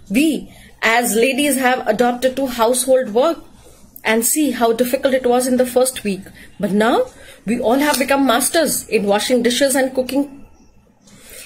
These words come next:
So, we are actually balancing in everything, especially working mothers. I think the most adaptation that has come is to working mothers and teachers.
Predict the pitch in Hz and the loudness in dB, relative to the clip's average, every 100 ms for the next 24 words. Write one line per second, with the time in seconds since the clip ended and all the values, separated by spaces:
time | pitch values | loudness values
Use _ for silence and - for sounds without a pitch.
0 | - - - - - - 294 508 - _ | -20 -20 -20 -10 -4 0 0 -2 -8 _
1 | - - 269 359 359 359 440 427 233 240 | -20 -4 0 2 0 0 2 2 2 2
2 | 285 330 349 349 339 269 294 370 302 247 | 2 0 0 2 2 2 2 0 2 0
3 | - 285 294 320 330 269 285 339 320 302 | 0 0 0 0 2 0 0 0 2 2
4 | 339 370 - - 254 254 330 403 - - | 0 -2 -6 -4 -4 0 -2 -2 -6 -20
5 | - - 208 254 302 415 - - - - | -20 -8 0 2 2 0 -2 -8 -16 -20
6 | - - - - - - - - - - | -20 -20 -20 -20 -20 -20 -20 -20 -12 -2
7 | 240 240 247 285 302 339 339 320 339 - | 0 0 0 0 0 2 2 2 2 2
8 | 277 302 302 277 302 294 - - - 269 | 2 2 0 0 0 -2 -8 -20 -6 -2
9 | 247 240 254 311 277 254 269 269 - 214 | 2 2 2 0 2 2 2 0 0 0
10 | 262 269 220 - - - | 0 0 -4 -4 -8 -8